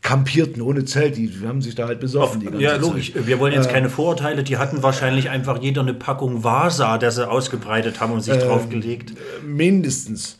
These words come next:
Speaker 2: Ja, das saugt
Speaker 1: Nee,
Speaker 2: ja auch
Speaker 1: ich
Speaker 2: die
Speaker 1: glaube
Speaker 2: Nässe
Speaker 1: nicht.
Speaker 2: von unten
Speaker 1: Ja,
Speaker 2: auf.
Speaker 1: ja, nee, aber das, äh,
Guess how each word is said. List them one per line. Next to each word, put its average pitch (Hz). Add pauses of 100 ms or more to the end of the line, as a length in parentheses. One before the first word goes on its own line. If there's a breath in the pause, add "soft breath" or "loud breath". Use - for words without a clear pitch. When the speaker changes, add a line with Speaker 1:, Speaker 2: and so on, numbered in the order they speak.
(160)
Speaker 2:
Ja, 113 (100)
das -
saugt 131
Speaker 1:
Nee, 147
Speaker 2:
ja 139
auch 131
Speaker 1:
ich -
Speaker 2:
die 123
Speaker 1:
glaube 117
Speaker 2:
Nässe 110
Speaker 1:
nicht. -
Speaker 2:
von 113
unten 113
Speaker 1:
Ja, - (320)
Speaker 2:
auf. 120
Speaker 1:
ja, 120
nee, 120
aber 107
das, 104
äh, -